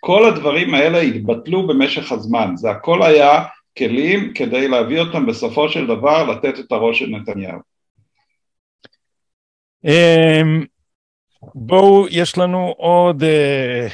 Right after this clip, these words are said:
Speaker 2: מעט זמן, אני רוצה שנ-, נ-, נ-, נזכור בפירוט יו-, מ-, אה, פחות בפירוט, אה, כדי שנספיק לעבור על עוד מ-, מהדברים ה-,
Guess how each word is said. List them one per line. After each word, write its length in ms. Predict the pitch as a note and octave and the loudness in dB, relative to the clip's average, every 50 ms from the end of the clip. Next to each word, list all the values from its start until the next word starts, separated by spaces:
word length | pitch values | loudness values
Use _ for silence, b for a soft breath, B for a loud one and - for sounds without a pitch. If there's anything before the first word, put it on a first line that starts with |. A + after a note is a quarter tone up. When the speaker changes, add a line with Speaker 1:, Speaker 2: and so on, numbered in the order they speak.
| B B C3 B _ _ - - | B B -18 B _ _ -16 -8
Speaker 2:
מעט 460 | - C3 A#2+ - - B2+ - - - | -6 -4 -4 -2 0 0 0 0 -2
זמן, 520 | - A2 A2 A#2+ B2+ C#3+ D#3 F3 F#3 F3+ F#3 F3+ - _ _ - | -6 -4 0 2 4 4 4 4 4 2 -2 -4 -6 _ _ -6
אני 240 | B2+ B2+ B2+ C#3 C#3 | -4 -4 -2 -2 -4
רוצה 260 | A2+ B2+ - - C#3 | -4 -6 -8 -8 -8
שנ-, 160 | - - E3+ D3+ D3 C#3 C3 B2 A#2 - - - - - - - C3+ | -4 0 2 2 2 2 0 -2 -4 -8 -10 -12 -12 -12 -14 -12 -10
נ-, 680 | B2+ B2+ B2+ - - - C#3+ C3+ B2+ B2 - - A#2 A2+ | -8 -8 -8 -10 -14 -12 -10 -8 -8 -8 -8 -8 -6 -4
נ-, 380 | A#2+ B2 A#2 A#2 A2+ A2+ A2+ G#2 - | -2 -2 -2 -2 -4 -4 -6 -8 -8
נזכור 800 | - C3 B2 B2+ - - - - _ - D#3+ D#3+ D#3+ D#3+ C#3+ D#3 - - - | -6 -4 -4 -4 -6 -8 -12 -10 _ 2 4 4 4 2 0 -2 -6 -8 -14
בפירוט 1080 | B2+ G#2 A#2 B2 B2 B2 A#2 - _ _ _ - B2+ A#2 A2 A2+ D3 D#3 - _ - | -12 -6 -4 -4 -2 -4 -4 -6 _ _ _ -8 -8 -6 -6 -8 -8 -10 -10 _ -8
יו-, 80 | C#3 B2+ - _ _ _ _ _ _ | -8 -8 -8 _ _ _ _ _ _
מ-, 140 | - B2+ B2+ | -8 -6 -6
אה, 800 | - - A#2+ A2+ - _ _ _ A3 - A#2+ A#2 A2 A2 G#2 A2+ G2 - _ _ - _ _ _ _ _ _ - | -4 -6 -8 -8 -10 _ _ _ -14 -10 -8 -8 -8 -8 -8 -10 -12 -16 _ _ -20 _ _ _ _ _ _ -10
פחות 340 | B2+ A2+ - - E3 - C#3+ | -10 -8 -2 -2 -2 0 0
בפירוט, 720 | D3+ D3 - - C3+ A#2+ A#2+ E3+ E3+ D#3 D#3 - - - B B B B B B B B - | -4 -2 0 0 -2 0 0 0 0 0 0 -4 -12 -20 B B B B B B B B -10
אה, 300 | - A#2 A2+ A2+ A#2 A#2 A2 - | -8 -6 -4 -2 -4 -4 -4 -4
כדי 180 | - B2 A#2+ | -4 -4 -4
שנספיק 640 | A2 - B2+ A#2+ A#2 - - - D3+ D3+ D3 - C3 | -4 -4 -6 -6 -6 -8 -8 -4 -4 -4 -4 -4 -2
לעבור 420 | C3+ B2 A2 F#2 A2+ C3+ B2+ B2 B2+ | 0 0 2 2 0 0 2 0 0
על 80 | A2+ | -2
עוד 300 | - - A#2 C3 B2+ A#2 | -4 -4 -4 -4 -4 -2
מ-, 300 | A#2 A#2 A#2 A2 G2 A2+ | -4 -4 -4 -4 -4 -4
מהדברים 560 | B2 A#2 A#2 G#2+ G2 F#2+ G#2 G2+ A#2 A#2 A2+ | -2 -2 -2 -2 -2 -4 -2 -2 -2 -2 0
ה-, 260 | A2+ A2+ G#2+ G#2 G#2 | 0 0 -2 -2 -4